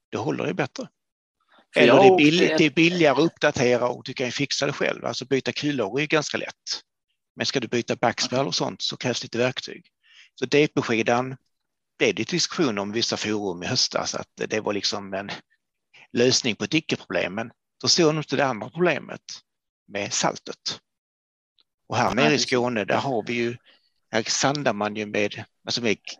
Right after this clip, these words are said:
Speaker 1: mindre grusstorlek på cykelbanorna. Så att vi kan ju ligga och köra på det året runt. Men visst, vissa går ut och kör på vägar och de rullskidorna är inte roliga på våren när de kommer och ska försöka få igång dem igen.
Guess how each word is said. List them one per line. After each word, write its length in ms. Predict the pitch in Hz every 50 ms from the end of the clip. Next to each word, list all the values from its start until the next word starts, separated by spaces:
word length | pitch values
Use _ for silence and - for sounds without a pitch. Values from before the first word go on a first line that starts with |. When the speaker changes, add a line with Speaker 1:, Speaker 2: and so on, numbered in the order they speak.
| _ _ _ _ _ _ _ _ _ _ _ _ _ _ _ _ - - - -
Speaker 1:
mindre 720 | 117 123 127 113 101 - 110 98 95 101 117 113 101 107
grusstorlek 1120 | - - 120 120 127 135 - - - - 131 117 95 92 113 135 127 - _ - - - - _
på 60 | 135
cykelbanorna. 640 | 131 - 135 - 117 101 90 82 87 - - - - - - _ _ _ _ _ _ _ _ _ _ _ _
Så 140 | _ - 110
att 140 | 101 - -
vi 120 | 117 117 107
kan 160 | - 147 143
ju 60 | 135
ligga 180 | 143 143 131 123
och 60 | 104
köra 300 | - 135 131 127 110 98
på 80 | - -
det 340 | 123 123 101 85 - -
året 280 | 104 95 92 98 - -
runt. 360 | - - - - - - - -
Men 120 | 110 113
visst, 420 | 107 120 120 - - - - - -
vissa 280 | 123 123 117 - - 101
går 120 | - 127
ut 120 | 147 - -
och 60 | 120
kör 120 | - 123
på 100 | - 117
vägar 420 | 110 113 117 123 123 120 - 101 -
och 260 | 98 101 101 98 - _ _ _ _ _ _ _ _ _ _ _ _ _ _ _ _ _ _ _ _ _ _ _
de 160 | - 131 110 117
rullskidorna 340 | 143 131 - - 107 107
är 20 | 123
inte 160 | 131 - 107 - 101
roliga 280 | 113 127 123 110 -
på 160 | - - 160
våren 320 | 160 131 87 73 76 82 95
när 60 | 98
de 80 | 95 92
kommer 240 | _ - 101 90 85
och 60 | 82
ska 120 | - - -
försöka 280 | - - 98 - -
få 120 | 92 - 113
igång 300 | - - 87 90 92 92
dem 160 | 101 113 139
igen. 160 | - - -